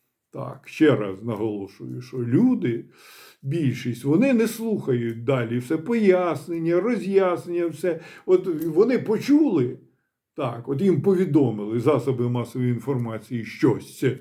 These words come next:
А далі починають розкривати, і врешті-решт ми можемо зрозуміти, що, е, це, е, зовсім не так, як можна собі уявити. Так. Так що от так діють, е,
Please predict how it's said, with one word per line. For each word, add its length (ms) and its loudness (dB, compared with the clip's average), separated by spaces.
А 120 2
далі 280 6
починають 640 4
розкривати, 840 2
і 60 4
врешті-решт 720 2
ми 260 4
можемо 500 2
зрозуміти, 680 2
що, 360 -2
е, 240 0
це, 400 2
е, 360 2
зовсім 560 4
не 100 2
так, 480 -4
як 300 0
можна 640 2
собі 320 -2
уявити. 880 0
Так. 160 -18
Так 220 0
що 440 6
от 420 -4
так 260 -2
діють, 760 -4
е, 40 -4